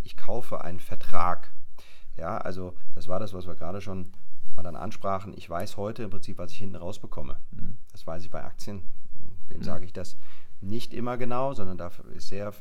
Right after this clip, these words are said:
Speaker 1: sehr viel natürlich mal das Umfeld spielt eine Rolle. Und, äh, durch das sich positive veränderte Umfeld,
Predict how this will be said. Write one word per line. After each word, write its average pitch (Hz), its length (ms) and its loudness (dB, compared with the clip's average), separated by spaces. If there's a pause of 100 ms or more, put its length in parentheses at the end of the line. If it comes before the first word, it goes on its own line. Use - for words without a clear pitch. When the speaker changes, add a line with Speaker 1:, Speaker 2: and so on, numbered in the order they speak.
(280)
Speaker 1:
sehr 98 180 -4
viel 101 220 2
natürlich 95 360 0
mal 95 120 4
das - 140 8
Umfeld 123 420 4
spielt 117 180 2
eine 110 100 0
Rolle. 107 360 0 (1040)
Und, 98 280 -2 (440)
äh, 92 100 -8
durch - 320 -4
das - 420 0
sich - 240 -6
positive 117 840 -4 (520)
veränderte 92 840 -4 (120)
Umfeld, 104 520 0